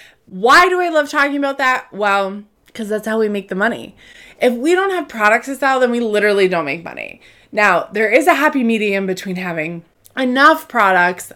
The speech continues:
the right products, and not too many products. But products are really the backbone of your boutique business. If you don't have the right products or you don't have enough of the right products,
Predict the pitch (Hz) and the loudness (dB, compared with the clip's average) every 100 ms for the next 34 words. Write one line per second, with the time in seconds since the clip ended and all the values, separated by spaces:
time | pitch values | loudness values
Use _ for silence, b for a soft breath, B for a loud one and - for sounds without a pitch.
0 | - 190 190 226 294 262 - 208 180 165 | -12 -8 -4 2 2 2 -4 -4 -2 0
1 | 165 170 - 175 175 147 - - 294 294 | 0 -4 -12 -10 -8 -8 -10 -6 -2 0
2 | 240 185 175 151 104 98 - 320 311 - | 0 -4 -6 -10 -10 -12 -8 -6 -6 0
3 | 349 480 554 554 523 247 269 294 247 180 | 2 2 0 2 2 4 2 2 0 4
4 | 180 190 247 254 254 - 185 190 185 180 | 4 2 0 0 0 0 2 2 0 -2
5 | 185 202 247 320 233 170 - 190 220 302 | -6 -8 -6 -4 -4 -6 -8 -8 -4 -2
6 | 330 - 233 233 262 254 254 262 247 240 | -2 -2 0 0 0 -2 -2 -4 -2 -2
7 | - 185 208 185 180 170 175 233 302 247 | -4 -4 -4 -4 -6 -6 -4 -4 -2 -4
8 | 190 160 170 165 165 165 | -2 -2 -2 -4 -4 -6